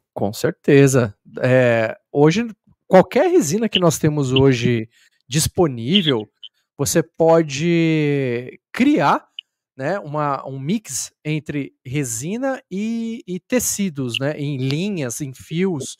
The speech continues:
É, você pode, é, tanto enrijecer a resina de forma completamente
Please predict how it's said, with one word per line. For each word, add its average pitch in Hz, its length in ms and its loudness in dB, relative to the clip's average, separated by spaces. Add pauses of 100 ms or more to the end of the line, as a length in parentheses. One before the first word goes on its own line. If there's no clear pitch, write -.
(640)
É, 156 340 6
você 160 260 -2
pode, 175 420 0 (240)
é, 147 280 -2
tanto 175 1000 -2
enrijecer 170 840 -2
a 226 40 -2
resina 143 680 -4 (520)
de 143 80 -8
forma 151 340 -2
completamente 165 800 -8